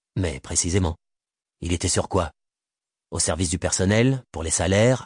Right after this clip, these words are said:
à l'intendance pour les achats, sur la comptabilité générale du groupe, sur des filiales. Je ne peux entrer dans le détail, c'est du domaine privé de l'entreprise.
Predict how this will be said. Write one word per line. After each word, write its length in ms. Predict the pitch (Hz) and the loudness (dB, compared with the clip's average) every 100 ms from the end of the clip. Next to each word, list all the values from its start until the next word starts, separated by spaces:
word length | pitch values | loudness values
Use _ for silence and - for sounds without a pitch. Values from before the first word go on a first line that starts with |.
| 82 | -4
à 40 | |
l'intendance 520 | 87 85 90 95 92 | -4 0 0 0 0
pour 140 | - 87 | -2 -2
les 120 | 85 | -2
achats, 380 | 92 - 113 123 - _ | 0 0 0 -2 -10 _
sur 140 | - 80 | -6 -4
la 80 | |
comptabilité 560 | 85 92 95 85 90 98 | -4 -2 -2 -2 -2 0
générale 380 | 90 90 87 87 | 0 0 -2 -2
du 80 | 87 | -2
groupe, 320 | 92 120 - | 2 0 0
sur 120 | 82 | -6
des 120 | 85 | -6
filiales. 460 | - 92 101 117 120 _ _ _ _ _ _ _ _ _ _ _ _ _ _ | -2 0 2 2 -2 _ _ _ _ _ _ _ _ _ _ _ _ _ _
Je 100 | 135 | 0
ne 80 | 147 | 2
peux 160 | 139 143 | 4 2
entrer 220 | 117 120 | 2 2
dans 180 | 101 90 | 2 2
le 140 | 92 | 0
détail, 420 | 92 95 92 82 76 - - | 0 0 -2 -2 -8 -14 -6
c'est 160 | - | -2
du 80 | 101 | 2
domaine 300 | 110 117 110 | 4 4 4
privé 300 | - 117 110 | 2 2 4
de 80 | 90 | 2
l'entreprise. 640 | 90 - 87 95 82 76 | 0 -2 -4 -2 -2 -4